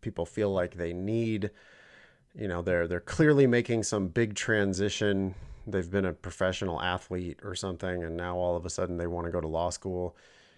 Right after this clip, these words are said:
They might need to put, I, I, you know, one sentence at the very end or two sentences at the very end that says, "I will." But basically, yeah, I am, like, here's, here's who I am in the world.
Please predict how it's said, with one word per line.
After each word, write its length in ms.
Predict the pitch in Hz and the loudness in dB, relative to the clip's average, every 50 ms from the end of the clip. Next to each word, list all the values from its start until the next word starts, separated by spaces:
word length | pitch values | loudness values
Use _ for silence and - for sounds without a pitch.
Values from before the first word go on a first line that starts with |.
| _ _ - | _ _ -6
They 80 | 98 92 | -4 -2
might 340 | 92 98 95 95 90 - | 0 0 0 0 -2 -2
need 240 | - 98 90 87 82 | -4 -6 -6 -6 -6
to 80 | - 85 | -8 -10
put, 380 | - - 98 92 82 73 - _ _ _ - _ _ _ _ _ _ _ _ _ _ _ _ _ _ _ _ _ _ - | -8 -4 -2 0 -2 -2 -4 _ _ _ -20 _ _ _ _ _ _ _ _ _ _ _ _ _ _ _ _ _ _ -16
I, 80 | - - - 90 90 90 - | -14 -10 -8 -6 -6 -6 -6
I, 160 | - 95 92 - - | -6 -8 -8 -6 -6
you 120 | - 110 | -6 -4
know, 80 | 92 82 | -4 -2
one 260 | 85 101 127 135 131 | 4 6 8 8 8
sentence 560 | 123 - 123 104 - 71 69 - - - - - _ _ - - | 6 4 4 2 2 0 -8 -10 -10 -12 -12 -16 _ _ -16 -14
at 80 | - | -10
the 80 | - 90 | -6 0
very 340 | 90 98 90 82 82 - - | 2 2 2 2 0 -4 -6
end 300 | 82 78 76 82 - - | -6 -8 -8 -8 -12 -12
or 80 | 82 | -12
two 260 | 82 - - - 104 | -12 -10 -6 -4 -4
sentences 480 | 95 - 98 - - 82 80 - 82 85 | -4 -4 -4 -6 -6 -6 -8 -8 -8 -8
at 100 | 85 82 | -10 -8
the 80 | - 85 | -8 -6
very 280 | 85 82 82 82 - | -4 -4 -4 -4 -6
end 180 | 80 87 87 87 | -8 -10 -10 -10
that 140 | 85 - - | -10 -8 -8
says, 280 | - 90 87 85 80 | -6 -6 -6 -6 -6
"I 200 | - 85 82 85 | -8 -8 -8 -8
will." 420 | 87 87 87 82 - - - - - - | -8 -6 -6 -4 -4 -6 -8 -10 -6 -4
But 160 | 110 120 139 | 0 6 10
basically, 560 | 170 185 170 - - 135 - 110 101 95 95 | 10 10 12 10 6 2 4 4 4 4 6
yeah, 240 | 98 101 92 73 - - - - - - - - - - | 6 6 4 4 2 -2 -10 -20 -20 -20 -20 -18 -8 0
I 180 | - 113 113 | 2 2 4
am, 460 | 113 123 139 147 147 151 156 156 151 135 - | 6 6 6 8 8 6 6 4 2 0 -2
like, 200 | 104 98 95 - | -2 -2 -2 0
here's, 380 | - 120 123 127 120 - - - - - - | 2 2 2 2 0 -4 -8 -12 -12 -2 2
here's 200 | 131 135 123 131 | 4 4 4 6
who 100 | 143 139 | 6 6
I 100 | 131 123 | 8 6
am 200 | 120 120 120 123 | 6 4 4 4
in 60 | 120 | 2
the 60 | 120 | 2
world. 420 | 113 110 117 117 117 117 110 110 | 4 4 4 4 4 2 0 -2